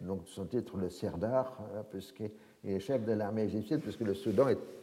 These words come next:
théoriquement un condominium, euh, anglo-égyptien. Mais bon, Wingate, il est un peu en retrait, il laisse passer la correspondance, il donne son avis,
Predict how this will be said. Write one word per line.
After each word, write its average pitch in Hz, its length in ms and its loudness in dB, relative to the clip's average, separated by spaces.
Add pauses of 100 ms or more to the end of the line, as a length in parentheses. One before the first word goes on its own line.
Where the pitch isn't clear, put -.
théoriquement 120 440 2
un 113 100 0
condominium, 98 720 0 (880)
euh, 110 120 8 (320)
anglo-égyptien. - 2250 6
Mais 135 320 8
bon, 139 340 10 (140)
Wingate, 139 480 12
il 123 140 10
est 135 140 10
un 127 100 12
peu 151 180 6
en 120 100 10
retrait, 175 300 8
il 123 80 10
laisse 127 160 8
passer 143 300 10
la 120 100 12
correspondance, 117 800 6
il 120 80 6
donne 139 200 12
son 123 200 4
avis, 120 320 12